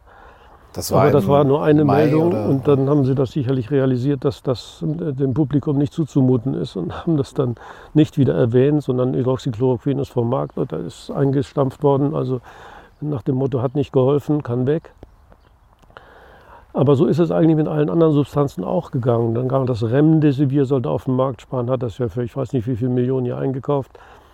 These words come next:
Speaker 2: Ähm, das hat sich auch nicht bewährt. Das ist ein Medikament vom Typ des A Z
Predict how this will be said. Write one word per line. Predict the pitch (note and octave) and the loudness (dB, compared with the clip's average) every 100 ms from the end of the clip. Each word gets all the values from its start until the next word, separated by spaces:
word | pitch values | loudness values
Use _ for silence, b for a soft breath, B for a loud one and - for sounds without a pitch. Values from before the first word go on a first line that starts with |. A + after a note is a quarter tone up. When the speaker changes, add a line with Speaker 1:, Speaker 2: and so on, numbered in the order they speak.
| B B B B B - | B B B B B 0
Speaker 2:
Ähm, | C3+ C3+ | 2 2
das | B2+ | 0
hat | C#3+ | -6
sich | - C3+ | -6 -4
auch | E3 C3+ | -2 0
nicht | E3 | 0
bewährt. | - C3+ C#3 D3 D#3 - - | 2 4 4 2 0 -6 -12
Das | A2 - | -6 -4
ist | C#3 - | -4 -4
ein | B3+ F3+ C3 | -6 0 2
Medikament | B2+ A#2+ A#2+ A#2+ C3+ - | 2 0 -2 0 -2 -2
vom | B2+ | -4
Typ | G#2+ C3+ | -2 -4
des | C3+ - | -4 -4
A | C#3+ | -6
Z | - C3 | -4 -6